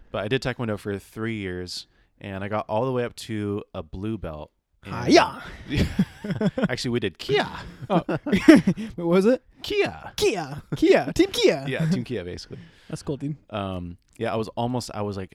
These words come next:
Speaker 1: about to take my test for the brown belt, which is one step below black belt. So I was pretty B A, if you don't,
Speaker 2: That's
Speaker 1: if you
Speaker 2: big
Speaker 1: ask,
Speaker 2: time.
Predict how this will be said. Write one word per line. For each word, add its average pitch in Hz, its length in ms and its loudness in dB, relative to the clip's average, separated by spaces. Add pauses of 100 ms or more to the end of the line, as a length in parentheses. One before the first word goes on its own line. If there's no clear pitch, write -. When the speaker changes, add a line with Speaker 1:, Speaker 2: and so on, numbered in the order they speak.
Speaker 1:
about 101 300 -2
to - 60 -18
take 107 140 -8
my 98 120 -8
test 92 260 -10
for - 100 -16
the 85 60 -10
brown 104 380 -4
belt, 85 280 -8 (380)
which - 180 -12
is 87 160 -10
one 95 160 -10
step - 240 -12
below 87 220 -10
black 82 340 -12
belt. - 260 -14 (500)
So 82 300 -6
I - 20 -8
was 80 120 -12
pretty 120 220 -10
B 87 200 -8
A, 76 240 -12 (220)
if - 100 -20
you 82 60 -16
don't, 78 300 -14
Speaker 2:
That's 127 140 -12
Speaker 1:
if 92 40 -10
you 85 60 -6
Speaker 2:
big 80 100 -10
Speaker 1:
ask, 117 140 -12
Speaker 2:
time. 120 60 -16